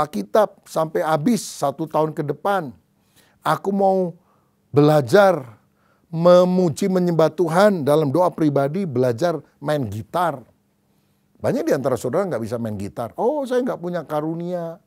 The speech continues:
Enggak, bukan soal itu masalahnya. Engkau tidak punya target untuk belajar. Coba, kalau saudara setiap hari belajar main gitar, dituntun oleh seseorang, atau bahkan engkau membaca,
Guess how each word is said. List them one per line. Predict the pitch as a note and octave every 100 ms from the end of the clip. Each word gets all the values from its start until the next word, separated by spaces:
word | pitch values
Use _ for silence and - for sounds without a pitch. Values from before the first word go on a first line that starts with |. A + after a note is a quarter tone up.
| _
Enggak, | A2 A#2 A#2+ A2 G2+ - A2+
bukan | A#2+ B2
soal | G#2+ B2 A#2
itu | G#3 A3 E3+
masalahnya. | C3+ B2 A2+ G#2 F#2+ _ _ _ _ _
Engkau | - C#3 C#3 C4+
tidak | D4 A#3 D#3+
punya | E3 C#3+ C3 A2+ -
target | C#3+ G2+ F2+ E3
untuk | D3+ D3+ C#3+
belajar. | D#3 D#3+ B2 A2+ G2+
Coba, | E3+ D3+ G2 - _ _ _ _ _ -
kalau | C3 B2
saudara | B2 G#2 A#2+ A2 E2 _ _ _
setiap | - E3+ - D4 A#3+ D3
hari | D#3 G2+ F#2+ B2+
belajar | A2+ A#2+ D#3 F#3 G#3 G3+
main | G3 F#3+ D3+
gitar, | D3 - D#2+ D#2+ G#2 C3 _ _ _ _ _ -
dituntun | D3 - G#3 G3+ A#3+
oleh | F#3+ D#3+
seseorang, | C#3+ C#3 D3 A#2+ F#2 E2+ G2 D#3+ - _ _ _ _ _ _ _ - _ _ -
atau | A2+ D3+
bahkan | C#3+ C3+ D3+
engkau | D3 E3 D#3+
membaca, | D3 B2+ C3+ C3 F3 F3 E3